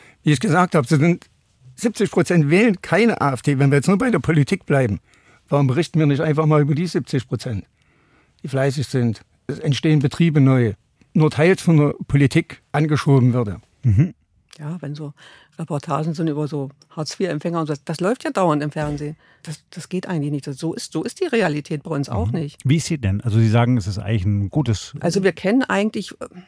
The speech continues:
Speaker 3: von früher her gar nicht so diesen Sozialneid.
Speaker 2: Ja.
Speaker 3: Das ist erst jetzt so die letzten paar Jahre so entstanden.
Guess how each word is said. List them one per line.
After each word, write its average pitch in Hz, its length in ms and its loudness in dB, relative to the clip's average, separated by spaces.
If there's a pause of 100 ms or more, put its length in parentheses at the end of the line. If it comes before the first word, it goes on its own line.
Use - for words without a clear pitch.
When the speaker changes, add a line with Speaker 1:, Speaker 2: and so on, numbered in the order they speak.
(760)
Speaker 3:
von 214 220 -4
früher 196 240 2
her 165 180 -2
gar 156 200 -2
nicht 175 120 -2
so 170 100 -8
diesen 165 260 -2
Sozialneid. 139 800 -4 (120)
Speaker 2:
Ja. 101 120 2
Speaker 3:
Das 98 140 0
ist - 180 -2
erst 202 220 -4
jetzt 190 280 -2
so 185 140 -4 (480)
die 180 220 -6
letzten 208 300 -2
paar 196 120 -6
Jahre 170 320 0
so 180 80 -6
entstanden. 135 500 -4